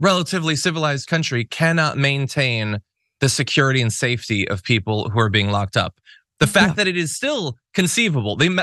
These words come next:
Speaker 1: the amount of corruption that goes on there that he would definitely exploit, the, the, the,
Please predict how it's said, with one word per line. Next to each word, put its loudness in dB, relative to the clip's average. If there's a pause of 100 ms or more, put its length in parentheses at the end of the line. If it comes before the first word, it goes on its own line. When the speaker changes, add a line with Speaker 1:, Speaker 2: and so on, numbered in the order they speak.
Speaker 1:
the -2
amount -2
of -6
corruption -2 (460)
that 4
goes 2
on 4
there 2
that -4
he -2
would -6
definitely -4
exploit, -2 (420)
the, 2
the, -2 (220)
the, 2